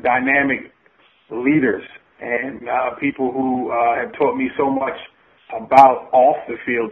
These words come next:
stuff as well as on the field. But, um, I mean, there's so many. I, I, that,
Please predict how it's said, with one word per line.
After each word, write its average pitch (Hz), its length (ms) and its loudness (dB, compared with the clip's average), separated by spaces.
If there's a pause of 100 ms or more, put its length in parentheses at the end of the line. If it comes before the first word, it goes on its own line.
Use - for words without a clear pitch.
stuff 113 260 -4 (440)
as 117 160 -6
well 123 260 0
as 120 80 -2
on 131 160 -2
the 120 160 -4
field. 110 260 -2
But, 113 260 -4
um, 117 500 -2 (120)
I 127 100 -4
mean, 123 340 -6
there's 135 240 -8
so 160 100 0
many. - 420 -6
I, - 80 -4
I, 120 200 0 (240)
that, 120 160 -10